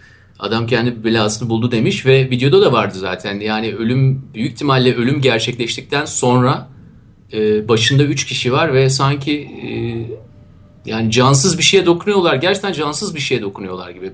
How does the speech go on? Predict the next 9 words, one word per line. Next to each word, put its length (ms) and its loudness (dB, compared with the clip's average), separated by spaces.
parmak 340 0
uçlarıyla. 540 -12
Yani 180 -10
insanı 280 -4
etkilememesi 540 0
imkansız 540 0
böyle 200 -8
bir 40 -12
şeyin. 320 -10